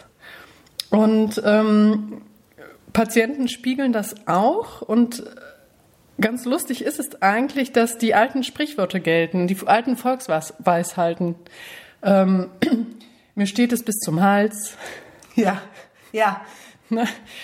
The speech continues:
Speaker 1: Ich muss mal verschnaufen. Und, äh,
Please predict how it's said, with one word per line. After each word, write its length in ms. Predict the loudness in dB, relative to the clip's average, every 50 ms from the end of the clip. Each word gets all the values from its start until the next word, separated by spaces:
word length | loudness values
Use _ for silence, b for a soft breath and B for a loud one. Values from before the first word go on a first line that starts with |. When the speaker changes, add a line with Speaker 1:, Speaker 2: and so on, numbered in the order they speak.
| B B B
Speaker 1:
Ich 140 | -4 0
muss 140 | 2 2 4
mal 100 | 4 2
verschnaufen. 920 | 2 0 -2 0 0 2 2 4 4 2 2 2 0 0 0 0 -2 -6 B B B B B B B B B B B B B B
Und, 400 | 0 2 2 4 4 4 4 2 2
äh, 300 | 2 4 4 4 2